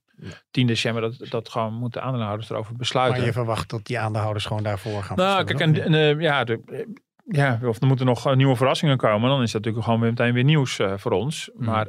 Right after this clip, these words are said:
Speaker 2: ik kan me voorstellen dat, dat dit besluit makkelijker te verkopen is dan andersom. Ik
Speaker 1: Ja.
Speaker 2: bedoel, en daar heeft Unilever natuurlijk ook mee gezeten. Want Unilever heeft,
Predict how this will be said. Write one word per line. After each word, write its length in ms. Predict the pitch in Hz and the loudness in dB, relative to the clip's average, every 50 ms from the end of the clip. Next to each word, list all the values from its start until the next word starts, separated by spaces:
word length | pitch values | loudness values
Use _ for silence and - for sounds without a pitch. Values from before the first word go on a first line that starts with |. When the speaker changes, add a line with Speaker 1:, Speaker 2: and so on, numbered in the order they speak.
| - _ | -6 _
Speaker 2:
ik 160 | - 131 120 | -4 -4 -2
kan 160 | - 147 123 | -2 -2 0
me 80 | 117 110 | 0 0
voorstellen 500 | - 147 156 170 160 - - 113 107 104 | 2 4 4 4 2 2 0 -2 0 0
dat, 180 | 113 110 101 - _ | -2 -2 -4 -4 _
dat 220 | - 127 117 120 - | -6 -6 -6 -2 -2
dit 160 | 156 160 - | -4 -4 -2
besluit 380 | - - - - 101 104 - | -6 -2 0 0 0 0 0
makkelijker 340 | - 127 156 160 - - 151 135 | 0 0 -2 -2 -4 -8 -6 -6
te 80 | 120 | -6
verkopen 440 | 117 - - - 98 92 95 - 117 | -8 -4 -2 -2 -2 -2 -2 -6 -10
is 140 | 113 - - | -10 -10 -8
dan 180 | - 107 101 | -6 -6 -6
andersom. 520 | - - 113 117 120 123 165 185 156 110 92 | -4 -6 -4 -4 0 2 2 2 2 0 -2
Ik 60 | 90 - - | -6 -10 -10
Speaker 1:
Ja. 40 | - | -8
Speaker 2:
bedoel, 200 | 131 117 113 117 | -4 -2 -2 0
en 60 | 120 | 0
daar 100 | 123 131 | 2 2
heeft 160 | 131 127 120 - | 2 0 -2 0
Unilever 260 | 160 143 135 131 120 | 0 2 4 4 2
natuurlijk 260 | 110 107 - 143 - | 2 0 -2 -2 -2
ook 120 | 180 - | -2 0
mee 100 | - 147 | 0 -2
gezeten. 360 | 123 - 110 - 107 98 - - | -2 -2 -2 -4 -4 -6 -6 -6
Want 160 | 147 147 - | -8 -8 -6
Unilever 260 | - 143 131 120 110 | -6 -4 -4 -2 -2
heeft, 320 | 107 101 - 107 104 - | -4 -4 -6 -10 -14 -14